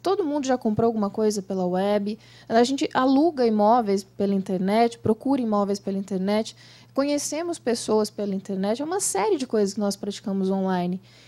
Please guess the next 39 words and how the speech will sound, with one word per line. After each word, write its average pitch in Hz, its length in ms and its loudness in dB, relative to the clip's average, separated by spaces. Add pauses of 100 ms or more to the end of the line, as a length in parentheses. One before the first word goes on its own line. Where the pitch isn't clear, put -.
(140)
E 294 120 -4
aí 330 260 2
as 339 160 -4
pessoas 339 320 -4
ainda 339 200 -2
não 330 320 0
perceberam 285 640 -2 (480)
que 285 260 -2
a 269 120 0
internet 226 640 -2
também 226 380 -2
acaba 247 360 -2
gerando 254 440 2
uma 254 260 -2
obrigação 254 640 -4
jurídica 254 560 -4 (440)
tão 359 220 2
importante 320 540 -4
quanto 370 220 -6
aquela 381 260 -4
que 359 80 -6
nós 294 160 -2
assinamos 226 340 -2
no 208 80 0
papel, 190 460 -6 (260)
né? 226 240 -2
E 233 240 2
isso 311 200 -2
o 277 40 -4
Fernando 240 420 2
pode 240 240 2
falar 226 200 0
muito 226 180 -2
bem 233 180 0
na 285 80 -2
questão 240 300 0
das 208 140 2
provas 196 340 -2
eletrônicas, 208 720 -2